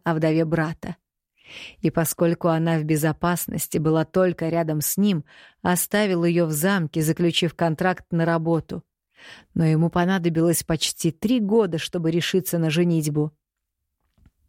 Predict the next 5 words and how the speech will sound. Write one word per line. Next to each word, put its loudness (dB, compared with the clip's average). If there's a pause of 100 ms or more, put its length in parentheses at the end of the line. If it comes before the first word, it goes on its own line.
(480)
И 2
тут -2
всплыл 0 (520)
магический 0
договор. 0